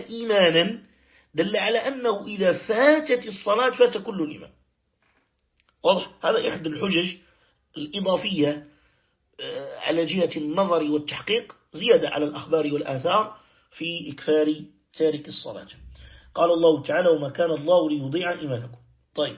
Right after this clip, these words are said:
"إن الله بالناس لرؤوف رحيم". رؤوف، كثير الرأفة، سبحانه، رحيم، كثير الرحمة. هذه صيغ مبالغة وهي على ظاهرها.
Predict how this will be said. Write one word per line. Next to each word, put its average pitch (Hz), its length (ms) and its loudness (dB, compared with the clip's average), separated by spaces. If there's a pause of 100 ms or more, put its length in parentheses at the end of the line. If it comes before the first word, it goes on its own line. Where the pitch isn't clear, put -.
(600)
"إن 240 280 -2
الله 175 580 4
بالناس 156 640 2
لرؤوف 147 760 -4
رحيم". 139 920 -8 (440)
رؤوف، 180 420 -6
كثير 180 360 -6
الرأفة، 160 480 -2 (600)
سبحانه، 135 480 -2
رحيم، 160 540 -8 (200)
كثير 175 340 -6
الرحمة. 139 420 -4 (320)
هذه 147 160 -10
صيغ 147 280 -4
مبالغة 147 580 0 (440)
وهي 160 140 -4
على 165 180 2
ظاهرها. 165 500 0